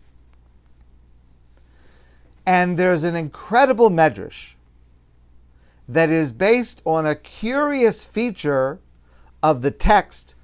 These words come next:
way back in the beginning of the Torah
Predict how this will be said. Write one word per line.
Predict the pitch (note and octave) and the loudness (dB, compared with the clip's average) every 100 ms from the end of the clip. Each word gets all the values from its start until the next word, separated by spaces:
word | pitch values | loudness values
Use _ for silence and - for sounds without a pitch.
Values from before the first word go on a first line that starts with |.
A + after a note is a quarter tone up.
| _ _ - | _ _ -14
way | C3 D#3 A3+ C4+ C#4 C#4 | -6 0 4 4 4 0
back | F3 A3+ G#3 G#3 F#3+ | 0 2 4 2 -4
in | D#3+ | -4
the | D#3 | -2
beginning | D3+ C#3+ F3+ E3+ | -2 0 -2 -2
of | D3+ | -4
the | B2+ | -6
Torah | C3+ B2+ A#2+ D3 | -6 -4 -2 -4